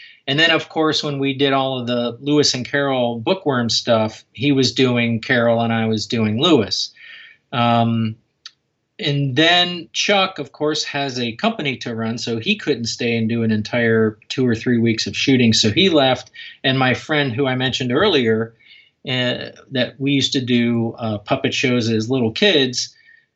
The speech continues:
um, he came in and, uh, he performed Big Book and did Carol in a lot of the episodes. But Chuck still gets credit for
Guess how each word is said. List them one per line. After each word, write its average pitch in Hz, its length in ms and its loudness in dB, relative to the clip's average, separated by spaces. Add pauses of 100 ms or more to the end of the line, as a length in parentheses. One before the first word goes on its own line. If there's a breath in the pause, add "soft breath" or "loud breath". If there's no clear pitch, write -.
(120)
um, 113 540 -4 (240)
he 262 260 2
came 127 320 -4
in 101 260 -12 (640)
and, 117 760 -4
uh, 113 400 -2
he 190 560 0
performed 120 1000 0 (640)
Big 127 260 2
Book 113 420 0 (240)
and 110 300 -2
did 110 420 0
Carol 107 480 -2 (260)
in 120 160 -6
a 117 120 -4
lot 123 200 4
of 127 60 0
the 120 120 2
episodes. 110 500 -2
But - 160 -4
Chuck 165 300 0
still 151 240 4
gets 131 260 0
credit 135 440 0
for 110 360 -6